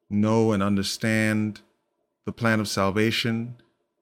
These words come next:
but we need to share it with others. This is not information to simply hoard and watch as people around us perish. Help us, Lord, that we will move urgently by your grace to warn people, as many as we can, and that they will be receptive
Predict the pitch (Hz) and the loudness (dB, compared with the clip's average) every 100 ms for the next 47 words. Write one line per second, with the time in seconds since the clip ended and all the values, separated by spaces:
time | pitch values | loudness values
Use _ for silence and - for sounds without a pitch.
0 | - 98 104 110 117 104 - 101 - 90 | -8 -2 2 2 2 0 2 0 0 -2
1 | 104 98 - - - - - - 92 - | -2 -2 -8 -10 -20 -16 -14 -8 -8 -6
2 | 98 95 104 101 98 98 95 101 95 - | -4 -4 -2 -4 0 -2 -2 -4 -6 -6
3 | 101 - 101 - 113 110 90 87 - - | -6 -4 -6 -4 -2 0 2 0 -4 -8
4 | 90 87 92 - 104 - 95 90 85 85 | -6 -4 -4 -6 -10 -8 -8 -6 -6 -4
5 | 85 85 - 90 87 - - _ _ _ | -6 -8 -10 -10 -10 -12 -20 _ _ _
6 | _ _ 110 101 104 - 107 113 113 113 | _ _ -6 -4 -4 -2 0 2 2 0
7 | - _ _ - 98 92 - 98 98 92 | -6 _ _ -8 -4 -4 -4 -2 -2 0
8 | 95 92 98 101 101 - 120 117 117 120 | -2 -2 -2 0 -2 -2 0 0 0 -2
9 | 117 120 123 - 98 95 92 95 - 95 | -2 -4 -6 -8 -6 -4 -4 -8 -8 -6
10 | 95 104 110 120 - - - _ _ _ | -4 0 2 0 -4 -12 -16 _ _ _
11 | - 101 92 98 101 98 104 101 95 95 | -10 -6 -2 0 0 0 -2 -2 -2 -4
12 | - 90 90 90 101 113 113 104 104 - | -6 -8 -6 -4 -2 0 0 -2 -6 -4
13 | 107 110 110 90 95 90 98 92 95 90 | -4 -2 -4 -4 -4 -4 -2 -4 -2 -4
14 | 92 - 101 - 85 82 | -4 -4 -6 -6 -10 -10